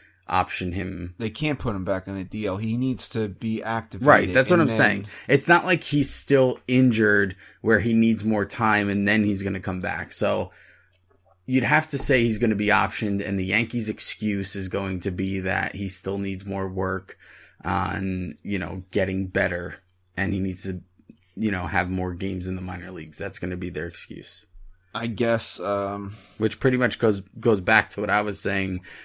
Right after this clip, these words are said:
Speaker 1: that they're gonna try and delay this as much as possible and come up with every possible excuse.
Speaker 2: I don't
Speaker 1: I mean,
Speaker 2: think
Speaker 1: the guy,
Speaker 2: they, I don't think they're looking
Speaker 1: the guy
Speaker 2: for
Speaker 1: hit
Speaker 2: excuses.
Speaker 1: a, the guy hit a grand slam last night. You're telling me he's not ready to come back up?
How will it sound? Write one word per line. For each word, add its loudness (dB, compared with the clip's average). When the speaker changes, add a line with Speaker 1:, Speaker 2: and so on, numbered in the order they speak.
Speaker 1:
that 4
they're 4
gonna 2
try 2
and 0
delay 2
this 2
as -4
much 0
as -4
possible -2
and -2
come -2
up -2
with -4
every 0
possible -2
excuse. -4
Speaker 2:
I -4
don't 2
Speaker 1:
I 6
mean, 6
Speaker 2:
think 6
Speaker 1:
the 10
guy, 10
Speaker 2:
they, -10
I 2
don't 4
think 2
they're 8
looking 6
Speaker 1:
the 0
guy 10
Speaker 2:
for 8
Speaker 1:
hit 4
Speaker 2:
excuses. 4
Speaker 1:
a, 6
the 4
guy 10
hit 2
a 4
grand 4
slam 0
last 0
night. 0
You're -4
telling 0
me 2
he's -2
not 2
ready -2
to -2
come -2
back 2
up? -2